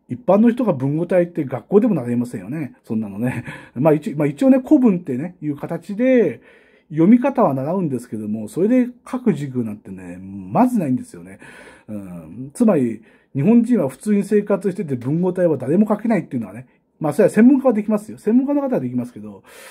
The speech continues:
うん。っていうのが、まあ、現実なわけですよね。だからドイツもだからお-、同じことがね、こ-、ここに来て起きてるんじゃないかなってね、思いますよね。うん。やっぱり、ね、あの、で-、伝統も大事だけど、やっぱり、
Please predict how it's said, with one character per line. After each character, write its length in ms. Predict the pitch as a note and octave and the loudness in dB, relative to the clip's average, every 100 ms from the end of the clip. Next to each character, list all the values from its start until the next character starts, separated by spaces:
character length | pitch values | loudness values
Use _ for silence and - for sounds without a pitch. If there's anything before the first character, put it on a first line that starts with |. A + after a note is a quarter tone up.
| - - - - | -20 -20 -20 -12
う 40 | G#2+ | -10
ん。 260 | G2+ F#2 | -10 -12
っ 20 | G2+ | -2
て 140 | B3+ | 2
い 40 | |
う 60 | C#4+ | 4
の 80 | A#3+ | 4
が、 100 | C#3+ | 2
ま 100 | C3 | -2
あ、 20 | |
現 200 | A#2 C#3 | -2 -2
実 200 | E3+ F#3+ | -2 0
な 80 | G3+ | 0
わ 80 | E3 | 0
け 60 | |
で 80 | A#2 | -6
す 80 | - | -10
よ 80 | G2+ | -16
ね。 100 | B2+ | -14
だ 80 | |
か 60 | B2 | -8
ら 40 | B2 | 2
ド 140 | A3 | 2
イ 60 | B3+ | 4
ツ 100 | F#3+ | 0
も 80 | |
だ 80 | C3+ | -2
か 80 | C3 | -2
ら 60 | A#2 | -2
お-、 260 | B2+ C3 | -2 0
同 100 | E3+ | 0
じ 100 | G#3 | -2
こ 80 | A#3+ | -2
と 100 | A3 | -2
が 220 | C#3 A#2 A2+ _ - | -4 -6 -10 _ -12
ね、 160 | C#3+ D3+ | -6 -6
こ-、 120 | - | -8
こ 160 | - C3+ | -12 -4
こ 100 | F3+ | 2
に 120 | G#3 | 2
来 60 | G#3 | 2
て 180 | C#3 A#2+ | -4 -4
起 80 | - - F3 | -6 -4 -4
き 60 | - | 2
て 100 | B3 | 4
る 60 | D#3 | 4
ん 120 | C3 - - _ _ _ _ A#2+ | 2 -14 -20 _ _ _ _ -12
じ 120 | A#2+ | -6
ゃ 40 | |
な 120 | C#3 G#3 | -2 2
い 40 | |
か 80 | F3+ | 2
な 80 | E3+ | 0
っ 80 | E3+ | -4
て 80 | |
ね、 180 | A#2 G#2 - - - - | -10 -10 -16 -20 -18 -4
思 120 | C3+ | 0
い 20 | |
ま 120 | F#3 | 0
す 100 | G3+ | 0
よ 60 | A#2+ | -2
ね。 180 | A#2+ B2+ - - | -4 -6 -12 -8
う 40 | |
ん。 120 | A#2 | -4
や 100 | A#2+ | -2
っ 20 | C3+ | 0
ぱ 100 | F#3 | 2
り、 220 | C#3+ B2+ - _ _ - - | 0 -4 -14 _ _ -18 -6
ね、 280 | C3+ B2+ B2 | -2 -2 -4
あ 100 | B2 | -6
の、 160 | B2 A#2+ | -4 -4
で-、 80 | B2 | 2
伝 240 | E3 G3+ | 4 4
統 160 | A3 A#3 | 6 6
も 80 | A3 | 6
大 160 | G#3 | 4
事 100 | G3+ | 4
だ 100 | G#3+ | 0
け 80 | C#3+ | -2
ど、 60 | C3 | -4
や 100 | B2 | -6
っ 20 | |
ぱ 120 | - | -6
り、 240 | F3 B2+ | -4 -4